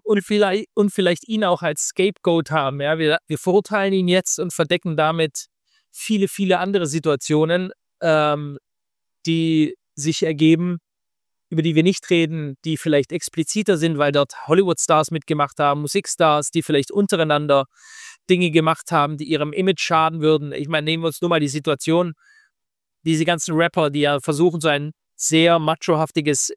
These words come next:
ähm, Männlichkeitsbild zu erhalten, die sich auch alle durchgehend als, äh, heterosexuell bezeichnen und immer, äh, mit vielen Frauen prahlen. Wenn dann natürlich rauskommt,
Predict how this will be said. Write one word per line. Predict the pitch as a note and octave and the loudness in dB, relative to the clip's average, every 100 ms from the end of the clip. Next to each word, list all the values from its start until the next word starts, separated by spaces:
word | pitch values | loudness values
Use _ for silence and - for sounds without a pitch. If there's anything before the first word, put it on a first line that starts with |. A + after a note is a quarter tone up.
| - | -2
ähm, | E3 D#3 D3 D3 D3 C#3 _ _ _ _ _ _ - | 0 2 0 -4 -10 -14 _ _ _ _ _ _ -4
Männlichkeitsbild | D3+ F#3 F3+ - E3 D#3 - E3+ E3 | 0 0 -2 -2 -2 -2 0 2 2
zu | - | 0
erhalten, | D3+ C#3 D3+ E3 D#3+ | 0 2 0 -2 -4
die | D#3 | -4
sich | C#3 C#3+ - | -4 -6 -4
auch | D#3 - - _ _ - | -4 -6 -16 _ _ -4
alle | D#3+ E3+ D#3+ | 0 0 2
durchgehend | F3 F3 - F3 D#3+ D#3 | 2 2 0 0 0 0
als, | D#3 D3 - - | 0 0 -2 0
äh, | D3+ C#3 | 2 2
heterosexuell | D#3 F#3+ F#3 D#3 E3 C#3+ D#3+ C#3+ C#3+ | 2 0 0 -2 -2 -4 -2 0 -2
bezeichnen | C#3 - C#3+ D3 - D3+ | -4 -2 -2 -2 -4 -4
und | D3 C#3+ | -4 -4
immer, | - D#3+ D#3 D3+ _ - - - - | -4 0 0 0 _ -20 -20 -18 -8
äh, | D3 - | -6 -4
mit | E3+ D#3+ | -2 -4
vielen | - F#3+ F3+ E3 | -2 2 2 0
Frauen | - D#3+ F3+ G3 | -4 -2 0 -2
prahlen. | - - C#3 D3+ E3+ F3 C#3+ | -4 0 2 2 -2 -6 -4
Wenn | D#3 | -2
dann | D#3 | -2
natürlich | D#3+ D3 F3 D3 | -2 -4 -6 -2
rauskommt, | E3 G3 - F3 D#3+ D3+ | 0 0 -2 -4 -4 -8